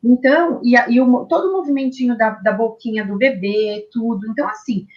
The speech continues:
você olhando, observando tudo isso, por isso que precisa tá atenta, você consegue perceber se esse bebê tá mamando ou não. É,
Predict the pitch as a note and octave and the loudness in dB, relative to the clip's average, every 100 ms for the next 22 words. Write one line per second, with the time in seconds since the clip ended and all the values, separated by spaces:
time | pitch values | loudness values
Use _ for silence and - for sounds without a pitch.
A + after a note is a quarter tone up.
0 | _ A3+ A#3 E4+ G4+ D#4 C4 A#3 G3 F#3 | _ -6 -2 -2 0 2 2 2 -2 -4
1 | A3+ G3 G3+ F#3+ - D#4+ A#3+ A3+ B3 - | -4 -2 -2 -2 -4 -4 0 0 0 -4
2 | F#3+ G3 - A#3+ C4+ C4 B3+ C#4 C4+ C#4 | -10 -10 -8 -10 -10 -8 -6 -4 -2 -2
3 | C#4 C4+ C4 G#3+ - - _ _ _ _ | 0 2 4 2 -2 -16 _ _ _ _
4 | B3+ C4+ D4+ D#4 D#4 D4 D4 D4 D#4 C#4 | -2 0 0 0 2 2 0 0 2 4
5 | C#4+ C#4 A#3+ A#3+ G#3+ G#3+ G#3+ A3+ A3 B3 | 2 0 0 0 2 -2 -2 0 2 2
6 | C4 C4+ E4+ F#4 D4 D4 G3 - _ _ | 2 0 0 2 2 2 0 -4 _ _
7 | _ _ _ _ _ _ _ _ _ G3+ | _ _ _ _ _ _ _ _ _ -2
8 | G#3 G#3 G3+ G3+ G3 F#3 | 0 2 2 2 2 0